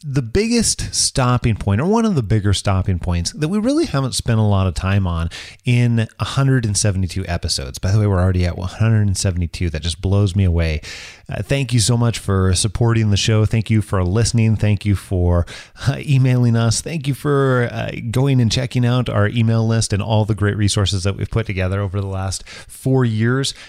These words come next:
Uh, all those resources, by the way, have been inspired by your questions and what you need. So keep it coming. And same thing for this episode too. What we found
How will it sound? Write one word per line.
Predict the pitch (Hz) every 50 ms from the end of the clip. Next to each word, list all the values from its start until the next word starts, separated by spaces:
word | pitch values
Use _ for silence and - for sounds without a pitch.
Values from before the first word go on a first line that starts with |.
| - - _
Uh, | - 101 101 104 104 107 -
all | - 127 175
those | 190 190 160 117 101
resources, | 117 110 - 120 110 95 - 104 85
by | 82 98 98
the | 98 98
way, | 101 101
have | 95 82
been | 104 98 98
inspired | 92 - - - 98 98 98 95 87 80
by | 90 92 92 92 92 - -
your | 107 95 90 95 110 120
questions | 107 - - 107 98 92 - - - 98 95 92 90 -
and | 110 101 92 82
what | 85 92 90 87 -
you | - 90 87 92 95
need. | 92 90 87 82 82 82 73 -
So | - - 90 87 87 - - - - - -
keep | - 156 196 - 226
it | 180 -
coming. | - - 135 127 104 87 78 73 78 -
And | - 156 190 190 196 196 180 147 - -
same | - 202 202 190
thing | 196 196 185
for | - - 160
this | 151 175 170 -
episode | - 107 - 95 87 - 98 92 87 -
too. | - 107 104 90 80 - - - - - - - - - _ _ _ _ -
What | 151 170 202 208
we | 226 233 208
found | - - - 104 90 87 82 78 69 67 67 80 101